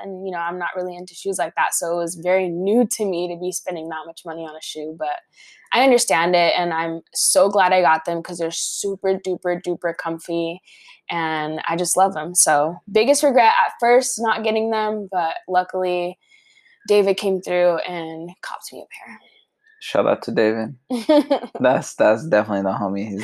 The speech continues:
Speaker 2: definitely helped out. Um, so for three,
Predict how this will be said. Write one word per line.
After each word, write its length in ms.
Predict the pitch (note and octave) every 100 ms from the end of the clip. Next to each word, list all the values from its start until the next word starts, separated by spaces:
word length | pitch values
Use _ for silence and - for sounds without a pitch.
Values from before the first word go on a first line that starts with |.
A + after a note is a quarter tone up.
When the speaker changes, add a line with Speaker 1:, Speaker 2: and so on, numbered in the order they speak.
| -
Speaker 2:
definitely 300 | A2 G2 G2+
helped 280 | G#2 F2+ -
out. 200 | F#2+ - _ - - - _ _
Um, 600 | A2+ A2 G#2+ G2+ G2 F#2+ - _ _ _ -
so 400 | - B2 A2+ G#2+
for 240 | - B2
three, 640 | A#2 A#2+ A#2+ C3+ F3 G3+